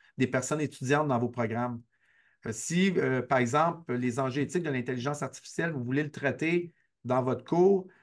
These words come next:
bon, vous pouvez le faire peut-être dans un premier temps, mais peut-être est-il, euh, pertinent ou en tout cas judicieux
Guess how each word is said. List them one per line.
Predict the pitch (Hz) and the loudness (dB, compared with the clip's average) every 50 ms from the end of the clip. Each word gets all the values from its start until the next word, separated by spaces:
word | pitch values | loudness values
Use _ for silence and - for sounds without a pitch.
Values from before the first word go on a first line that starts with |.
| _ _ - | _ _ -2
bon, | 131 | -2
vous | 123 117 | -2 -2
pouvez | 117 - 139 147 147 | -4 -4 0 0 0
le | 139 | 2
faire | - - 175 185 185 | 4 4 4 4 4
peut-être | 180 135 131 - 160 165 160 | 2 -2 0 0 0 0 0
dans | 147 139 123 139 | -2 -2 -2 -2
un | 131 123 | -4 -2
premier | 135 139 139 139 127 123 123 | -2 -4 -2 -2 -2 -2 -2
temps, | - 151 165 170 170 160 | -2 -2 0 0 0 -2
mais | 143 135 131 - - - | -4 -6 -6 -8 -8 -8
peut-être | 131 123 - 143 156 160 160 | -8 -4 0 0 0 2 0
est-il, | 143 127 131 - - 151 151 156 151 139 | 0 -2 -2 -4 -4 -2 -2 0 0 0
euh, | 127 123 120 | 0 0 -2
pertinent | - - - 143 143 - - - 139 139 139 151 160 160 151 | -2 -2 -2 -4 -4 -4 -6 -4 -2 0 0 2 0 0 0
ou | 131 | -2
en | 120 | -2
tout | 117 - - | -4 -6 -6
cas | - 143 147 147 | -2 0 2 2
judicieux | 139 127 131 117 - - - - 147 151 165 175 180 180 - | 2 -2 -4 -8 -10 -10 -10 -4 -2 2 2 2 2 2 -4